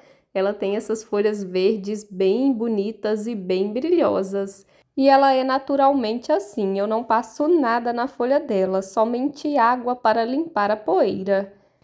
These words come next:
A folha dela é bem grossa, parece até uma folha artificial, mas ela é bem de verdade.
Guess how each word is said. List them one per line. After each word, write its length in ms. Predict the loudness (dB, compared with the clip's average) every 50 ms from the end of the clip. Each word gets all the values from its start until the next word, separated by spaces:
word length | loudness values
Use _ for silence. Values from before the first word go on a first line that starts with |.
| _ _ _ _ _ _
A 120 | 2 2
folha 320 | 2 2 4 4 4 2 2
dela 260 | 2 2 2 2 2
é 60 | 0
bem 360 | 0 0 0 2 4 4 4
grossa, 540 | 4 4 4 4 4 4 0 0 -2 -2 -2
parece 460 | 0 2 2 4 4 2 2 0 -2
até 360 | -2 -2 -4 _ -2 0 0
uma 280 | 0 0 0 0 0 -2
folha 440 | -4 -6 -4 -2 0 2 4 4 4
artificial, 1000 | 4 2 -2 -6 -8 -8 -6 -6 -8 -8 -4 -2 -2 2 4 4 6 4 4 0
mas 340 | -2 -6 -6 -4 -4 -2 0
ela 200 | 0 0 0 0
é 60 | -2
bem 440 | -2 -6 -6 -4 -4 -4 -4 -6 -8
de 100 | -8 -8
verdade. 840 | -4 -2 -2 -2 -2 0 0 2 2 2 2 -2 -6 -8 -10 -10 -10